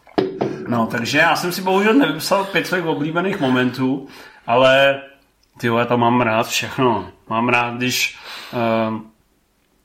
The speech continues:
on třeba, jo, počkej, to vlastně není, eh,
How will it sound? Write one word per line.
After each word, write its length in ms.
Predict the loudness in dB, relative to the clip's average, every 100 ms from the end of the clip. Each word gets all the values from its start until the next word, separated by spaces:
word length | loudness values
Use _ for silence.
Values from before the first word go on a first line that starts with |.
| -4
on 200 | 2 2
třeba, 640 | 2 0 4 4 4 0 -8 -20 _ _ _ _ -4
jo, 120 | -2
počkej, 320 | -2 0 0
to 120 | 0
vlastně 220 | -2 0
není, 460 | 2 4 4 4
eh, 60 | 0